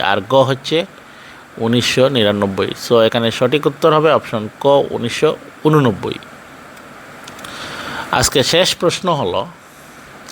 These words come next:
ভারতীয় রিজার্ভ ব্যাংক এর মুখ্য কার্যালয় কোথায়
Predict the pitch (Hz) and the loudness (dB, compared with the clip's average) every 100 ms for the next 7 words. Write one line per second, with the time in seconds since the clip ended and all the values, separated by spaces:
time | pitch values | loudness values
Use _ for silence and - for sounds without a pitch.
0 | - - - - - 120 127 165 170 185 | -20 -20 -18 -16 -6 0 4 4 4 2
1 | 147 131 156 180 151 131 123 101 120 - | 2 2 2 0 -2 0 0 0 -8 -14
2 | - - - - - - - 110 104 - | -20 -20 -20 -20 -20 -8 0 2 2 0
3 | 123 139 - 160 143 120 131 135 135 120 | -2 -2 0 0 0 2 2 2 2 -2
4 | - 113 | 0 0